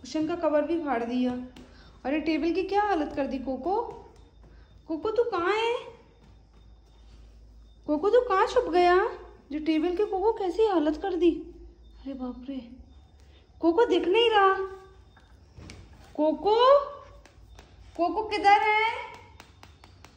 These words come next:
कोको, क्या कर दिया ये? क्या कर दिया? इसके नीचे क्यों बैठ गया?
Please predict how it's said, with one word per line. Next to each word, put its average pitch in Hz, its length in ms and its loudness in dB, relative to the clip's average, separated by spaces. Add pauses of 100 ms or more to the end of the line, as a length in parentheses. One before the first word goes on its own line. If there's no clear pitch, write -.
(160)
कोको, 427 600 4 (1800)
क्या 403 100 -6
कर 453 220 -4
दिया 294 220 2
ये? 330 180 -2 (920)
क्या 403 100 -10
कर 415 180 -2
दिया? 285 280 0 (1400)
इसके 294 220 4
नीचे 427 260 6
क्यों 480 160 2
बैठ 349 180 4
गया? 240 240 2